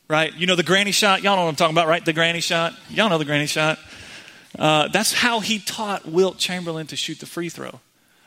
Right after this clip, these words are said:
Um, this guy was phenomenal. I mean, he would miss maybe seven shots a season. That's how good and accurate he was shooting this underhanded free throw. People nowadays, they miss, like, a hundred and fifty if they're bad at it, right? So it's, like, crazy statistics.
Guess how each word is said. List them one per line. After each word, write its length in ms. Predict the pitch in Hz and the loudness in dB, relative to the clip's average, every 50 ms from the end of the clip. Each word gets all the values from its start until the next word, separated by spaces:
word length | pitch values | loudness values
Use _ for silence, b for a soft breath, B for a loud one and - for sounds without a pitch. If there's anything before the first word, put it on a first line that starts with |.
| b b b b b | b b b b b
Um, 380 | - 143 143 143 139 139 135 - B B B B B B B | 0 2 2 2 0 0 -4 -10 B B B B B B B
this 180 | 156 175 180 - | -2 0 0 2
guy 240 | - 185 165 165 | 2 2 2 2
was 240 | 160 151 147 135 - | 2 0 0 -2 -4
phenomenal. 600 | 156 147 - - 160 160 165 170 175 180 175 175 | -6 -6 -6 -2 0 2 2 0 0 -2 -2 -2
I 100 | 170 160 | -2 -2
mean, 100 | 160 156 | -2 -4
he 140 | 147 170 196 | -4 -6 -6
would 120 | 175 160 | -6 -6
miss 220 | 156 160 151 - - | -4 -4 -4 -4 -2
maybe 240 | 156 151 143 139 127 | -4 -4 -4 -4 -6
seven 440 | - - - 165 156 147 156 156 | -6 -4 -2 -2 -2 -2 -4 -6
shots 340 | 135 - - 147 147 143 - | -4 -4 -2 -2 -2 -4 -6
a 40 | 127 | -8
season. 520 | - - - - 170 156 131 - 127 117 110 _ _ b b b b | -10 -8 -6 -6 -6 -6 -8 -10 -12 -16 -20 _ _ b b b b
That's 160 | b 151 - | b -14 -10
how 140 | - 156 135 | -10 -10 -10
good 320 | 139 135 127 156 151 143 135 | -10 -8 -6 -4 -4 -4 -2
and 100 | 131 131 | -2 -2
accurate 380 | 143 - - - 139 135 131 | -2 -2 -4 -6 -10 -10 -10
he 80 | 135 139 | -10 -8
was 260 | 131 127 131 127 123 | -6 -4 -4 -4 -4
shooting 300 | - - 147 139 139 139 | -4 -4 -6 -6 -8 -8
this 160 | 131 123 - | -10 -10 -10
underhanded 540 | 127 131 131 135 127 123 127 127 123 127 - | -12 -12 -12 -12 -10 -8 -8 -8 -8 -10 -12
free 160 | - 220 254 | -12 -14 -14
throw. 260 | - - 120 113 117 _ B B B B B B B B B B B B B B B | -14 -14 -16 -18 -20 _ B B B B B B B B B B B B B B B
People 260 | - 220 185 180 180 | -2 -2 0 0 2
nowadays, 460 | 175 180 196 196 180 180 175 165 139 | 2 4 4 4 4 2 2 2 2
they 100 | 170 170 | 2 0
miss, 240 | 170 170 170 - - | 2 2 0 0 2
like, 120 | 156 147 | 0 0
a 60 | 151 | 0
hundred 400 | 127 - - 196 208 180 165 160 | -2 -2 0 -2 -2 0 -2 -4
and 100 | 143 135 | -6 -4
fifty 320 | - - 143 127 - 135 120 | -2 -2 -2 -2 -4 -8 -10
if 80 | 113 | -10
they're 120 | - 131 120 | -10 -10 -4
bad 260 | 120 127 123 117 110 | 0 0 0 0 0
at 120 | 107 95 | -2 -6
it, 100 | 101 - - | -10 -14 -10
right? 240 | 127 123 127 127 - | -6 -4 -4 -4 -4
So 200 | - - 139 139 | -6 -6 -4 -4
it's, 180 | 151 - - | -4 -2 -2
like, 180 | 196 170 - - | -2 -2 -4 -6
crazy 600 | - - - - - 208 208 196 202 185 180 190 | -20 -20 -16 -8 -4 -2 0 0 -2 -4 -6 -8
statistics. 800 | 175 - - - 156 - - 170 147 - - 120 117 - - - | -8 -8 -8 -8 -8 -4 -4 -4 -4 -4 -8 -12 -12 -12 -14 -14